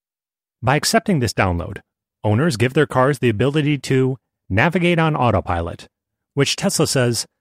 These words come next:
guides a car from a highway's on-ramp to off-ramp, including suggesting and making lane changes, navigating highway interchanges,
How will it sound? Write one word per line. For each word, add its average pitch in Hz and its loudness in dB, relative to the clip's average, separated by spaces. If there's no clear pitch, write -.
guides 160 0
a 139 0
car 120 2
from 98 -2
a 85 -2
highway's 127 0
on-ramp 156 -2
to 180 4
off-ramp, 87 -2
including 113 0
suggesting 131 0
and 98 0
making 98 0
lane 117 0
changes, 175 0
navigating 117 0
highway 151 2
interchanges, 165 0